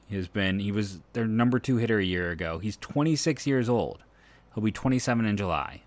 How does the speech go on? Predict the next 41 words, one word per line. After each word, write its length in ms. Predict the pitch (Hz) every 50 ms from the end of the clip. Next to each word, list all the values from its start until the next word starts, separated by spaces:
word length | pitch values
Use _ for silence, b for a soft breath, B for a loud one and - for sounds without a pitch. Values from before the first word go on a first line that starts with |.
| _ _ -
But 200 | 113 104 87 -
I 120 | 104 113
don't 180 | 123 139 143 143
even 140 | 135 123
think 140 | 123 127 117
people 220 | - 123 113 117 113
realize 300 | 113 113 110 110 104 95
how 100 | 107 110
young 440 | 104 95 92 98 98 107 117 113 104
he 180 | 98 95 90
is 160 | 82 78 80 -
still. 320 | - - 64 60 - - B B B B B B B B B B B B B _ -
That 200 | - 107 104 98
he's 160 | 104 92 107
almost 420 | - - 113 113 117 120 117 -
twenty-seven, 720 | - - 123 117 107 - - 95 90 85 95 95 95 90
and 340 | 62 - 90 90 92 92 90
that 180 | 90 90 90 87 -
over 300 | - 107 101 104 117 113
his 140 | 113 107 -
career, 400 | - - 104 95 90 92 98 92
his 180 | 90 101 90 90
runs 320 | 90 90 92 104 113 110
created 280 | - - 117 113 113 101
plus, 420 | - - 110 110 117 117 - - B B B B B B B B B B -
one 360 | 104 107 123 135 147 151 143
twenty-nine, 800 | - - - 143 143 139 131 113 101 92 90 90 92 92 98 101 - -
one 260 | - 95 98 107 117
eleven, 600 | 127 127 123 104 85 85 78 87 85 87 85 85
one 240 | 98 107 120 135 135
sixteen, 580 | - 139 113 - - - - 95 87 90 90
one 160 | 92 92 95 95
twenty-five. 580 | - - 98 92 87 - 80 76 71 - - - - -
This 180 | 120 120 -
year 100 | 147 135
he's 140 | 123 113 107
at 80 | 98 87
a 20 |
fifty-four. 760 | - - - 113 - - 104 92 - - 78 67 60 - - B B B B B B B B B _ _ -
That's 220 | - 113 110 - 123
an 140 | 117 120